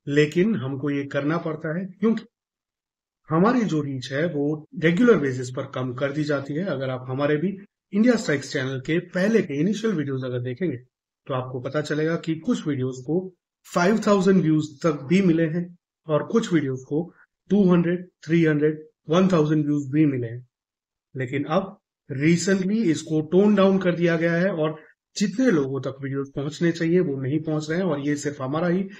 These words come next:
इशू नहीं है, बल्कि बहुत सारे YouTube चैनल्स का इशू है, जहां पर उन लोगों के वीडियोज़ भले ही कितने भी एक्यूरेट क्यों ना हो, कितने ही एसईओ के साथ क्यों ना उसको पूरे प्रिपेयर किए गए हों, फिर भी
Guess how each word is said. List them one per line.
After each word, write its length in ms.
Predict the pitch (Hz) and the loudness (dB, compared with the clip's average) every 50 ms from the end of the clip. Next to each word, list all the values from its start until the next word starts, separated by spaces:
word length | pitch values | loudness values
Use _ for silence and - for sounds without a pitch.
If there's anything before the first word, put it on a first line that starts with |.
| - - - _ _ - | -20 -20 -20 _ _ 0
इशू 240 | 170 - - 170 151 | 0 2 2 2 2
नहीं 260 | 147 143 170 202 165 | 2 2 2 2 2
है, 100 | 135 127 | 2 0
बल्कि 300 | 123 135 135 127 160 160 | -2 -4 -4 -2 -2 -2
बहुत 480 | 147 131 147 151 143 170 208 220 220 | -2 -2 -2 -2 0 0 0 0 0
सारे 260 | - 202 180 165 156 151 | 0 0 0 2 2 0
YouTube 280 | 151 147 - 147 135 | 0 -2 -2 -6 -6
चैनल्स 400 | 123 - 143 131 131 131 127 127 | -6 -6 -6 -6 -6 -8 -10 -12
का 380 | 127 - 147 165 180 180 - - _ _ _ _ _ - | -8 -6 -6 -6 -6 -8 -14 -20 _ _ _ _ _ 0
इशू 300 | 165 156 - - 180 185 | 0 0 2 2 2 4
है, 260 | 160 170 185 190 190 - _ _ _ _ - | 4 4 2 2 -2 -8 _ _ _ _ -6
जहां 200 | 143 135 143 143 | -4 -2 -2 -2
पर 180 | 143 156 156 156 | 0 0 -2 -2
उन 360 | 156 - - 202 233 254 247 | -4 -4 2 6 8 8 8
लोगों 220 | 226 175 151 147 | 8 6 4 2
के 120 | 147 147 143 | 0 -2 -4
वीडियोज़ 440 | 127 127 123 123 127 139 170 165 - _ _ _ _ _ _ _ _ _ - | -4 -4 -4 -4 -4 -4 -4 -6 -8 _ _ _ _ _ _ _ _ _ 4
भले 180 | 165 170 208 240 | 6 6 8 8
ही 200 | 233 180 160 147 | 6 6 4 2
कितने 460 | 151 - 165 160 - - 220 247 254 | 0 -2 -6 -6 -4 -2 0 2 2
भी 300 | 190 208 220 220 - - 170 | 2 2 0 -2 -4 -4 -4
एक्यूरेट 480 | 170 165 - - 240 220 208 190 196 - | -4 -2 0 0 4 4 4 2 2 -2
क्यों 140 | 165 147 139 | -4 -2 -2
ना 80 | 135 | -2
हो, 240 | 131 139 160 185 190 | -2 0 0 0 0
कितने 320 | 190 170 151 151 160 156 | 0 -2 -4 -2 -2 0
ही 280 | 151 151 160 185 196 190 - - _ _ _ _ _ - | 0 2 2 0 0 -2 -6 -12 _ _ _ _ _ -2
एसईओ 460 | 196 202 180 - - 262 262 226 175 | -2 0 0 2 4 4 6 6 4
के 100 | 165 170 | 2 0
साथ 420 | 147 - 147 135 135 - - - - | -2 -2 -4 -4 -6 -8 -12 -4 0
क्यों 200 | 208 233 254 247 | 4 6 6 6
ना 400 | 208 180 - 185 - - - _ _ _ - | 6 4 2 0 -4 -10 -16 _ _ _ -4
उसको 240 | 180 - - 190 170 | -4 0 0 0 0
पूरे 540 | 185 - 180 170 165 165 160 165 185 190 - - _ - | 0 2 2 2 4 4 4 2 2 -2 -6 -12 _ 0
प्रिपेयर 340 | 175 170 - 233 233 247 | 0 4 6 6 6 6
किए 300 | 233 233 - 170 147 139 | 4 2 0 0 0 0
गए 160 | 127 131 123 120 | 0 -2 -4 -4
हों, 240 | 120 131 156 180 - _ _ _ _ _ _ - - | -4 -6 -6 -8 -12 _ _ _ _ _ _ 0 4
फिर 160 | 233 247 208 | 4 4 4
भी 100 | 160 | 2